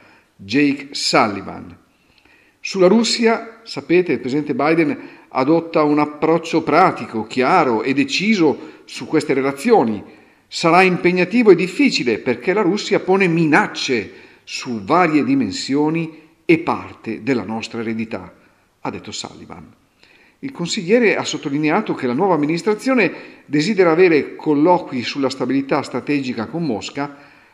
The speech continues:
ma continuerà ad opporsi al comportamento aggressivo. Notate,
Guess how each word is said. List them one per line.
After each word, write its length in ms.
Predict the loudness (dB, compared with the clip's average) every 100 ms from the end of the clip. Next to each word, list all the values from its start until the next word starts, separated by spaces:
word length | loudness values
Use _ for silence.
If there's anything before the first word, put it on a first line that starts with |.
| _
ma 320 | -4 2 4
continuerà 760 | 4 0 0 0 0 2 4 4
ad 140 | 4
opporsi 880 | 0 0 2 2 2 0 0 -2 -10 -8 2
al 320 | 2 2 2
comportamento 1400 | 8 8 6 4 6 6 2 -2 0 2 2 2 0 -2
aggressivo. 1080 | -2 -4 -4 -4 -6 -4 -4 -6 -12 -14 _ _ _ _ _ _ _ _ _ _
Notate, 560 | -6 -4 -4 -4 -6